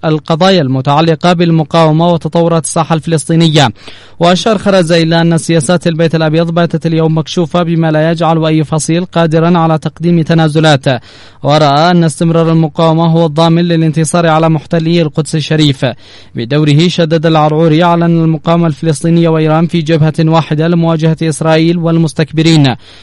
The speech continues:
مشيرا إلى أن دولا في المنطقة تقف خلف صفقة القرن، كما أكد أن تيار المقاومة، رغم العقوبات المالية والعسكرية والسياسية،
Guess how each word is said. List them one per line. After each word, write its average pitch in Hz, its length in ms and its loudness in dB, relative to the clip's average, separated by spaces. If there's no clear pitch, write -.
مشيرا 190 460 0
إلى 170 540 0
أن 160 340 2
دولا 170 400 0
في 175 100 -2
المنطقة 170 520 -2
تقف 165 460 -2
خلف 165 440 -2
صفقة 160 540 -2
القرن، 151 480 0
كما 107 260 -8
أكد 151 260 -4
أن 165 260 2
تيار 165 340 0
المقاومة، 160 600 0
رغم 160 260 0
العقوبات 160 580 -2
المالية 160 380 0
والعسكرية 160 640 0
والسياسية، 165 800 2